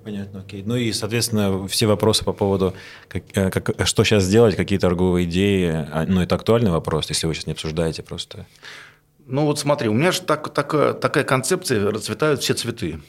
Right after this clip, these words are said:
Speaker 2: Есть торговая идея от Андрея Верникова.
Speaker 1: Ага.
Speaker 2: Я там рассказываю: «Ребята, например, Яндекс — это полный шлак». Ну, это моё мнение частное. Есть торговая идея такого-то, такого-то, такого-то.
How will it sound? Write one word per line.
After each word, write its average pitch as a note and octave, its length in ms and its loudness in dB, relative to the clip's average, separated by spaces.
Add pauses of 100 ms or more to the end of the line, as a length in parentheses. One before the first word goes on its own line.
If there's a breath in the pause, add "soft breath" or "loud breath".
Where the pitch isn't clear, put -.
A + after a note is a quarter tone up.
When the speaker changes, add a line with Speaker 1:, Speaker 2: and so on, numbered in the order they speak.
(140 loud breath)
Speaker 2:
Есть D#3+ 380 -2
торговая G#2+ 360 2
идея G2+ 560 0
от - 120 -6
Андрея F#2+ 320 2
Верникова. E2 580 -4 (440 loud breath)
Speaker 1:
Ага. G2+ 180 -8 (200 loud breath)
Speaker 2:
Я C3 100 -2
там A#2+ 180 2
рассказываю: G#2+ 540 4
«Ребята, A2 320 2
например, G#2 340 0
Яндекс — A#2 460 -2
это A2+ 160 -4
полный G2+ 540 0
шлак». - 420 -8
Ну, D3+ 180 2
это A2+ 140 0
моё A#2 220 4
мнение F#2 500 0
частное. - 460 -6 (480 loud breath)
Есть E3 200 0
торговая A2+ 460 2
идея A2 220 0
такого-то, B2 580 -2
такого-то, - 540 -2
такого-то. - 600 -12